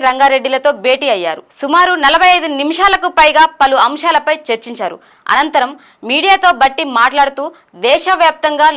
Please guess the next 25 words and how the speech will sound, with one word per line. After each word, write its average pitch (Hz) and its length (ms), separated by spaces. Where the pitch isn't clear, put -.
లౌకికవాద 285 600
పార్టీలు 247 400
ఇండియా 349 300
కూటమిలో 285 380
ఉన్నాయని 262 420
చెప్పారు. 180 320
సాధారణ 370 380
ఎన్నికల్లో 302 420
లౌకిక 311 400
ప్రభుత్వ 302 320
ఏర్పాటు 285 300
కోసం 285 300
కృషి 262 320
చేస్తామని 277 440
అన్నారు. 175 280
తెలంగాణకు 370 600
సంబంధించి 302 560
తమ 240 120
పార్టీ 320 280
ఆదేశాల 294 340
మేరకు 262 260
సిపిఎం 359 440
కార్యాలయానికి 294 580
వచ్చానని, 269 480
ఎన్నికల్లో 359 440